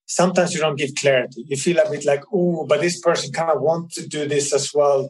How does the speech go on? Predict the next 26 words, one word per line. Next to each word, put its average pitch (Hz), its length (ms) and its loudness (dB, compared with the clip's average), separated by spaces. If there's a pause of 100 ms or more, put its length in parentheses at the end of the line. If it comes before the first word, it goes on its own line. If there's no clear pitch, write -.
(340)
It's 208 120 -14
kind 180 140 2
of 170 80 2
against 160 560 0
what 147 160 0
we 147 140 0
actually 143 340 2
want 151 300 2
to 139 120 -4
do, 147 300 0
but 139 240 2 (200)
I 165 100 2
don't 175 120 4
wanna 156 200 0
tell 156 260 2
this 147 220 -6
person 143 560 0
that 139 180 2 (840)
he's 147 300 -2
wrong 139 440 2
or 131 100 2
he's, 143 240 -2
he's 135 200 -6
not 143 200 -2
doing 139 240 0
that." 131 300 2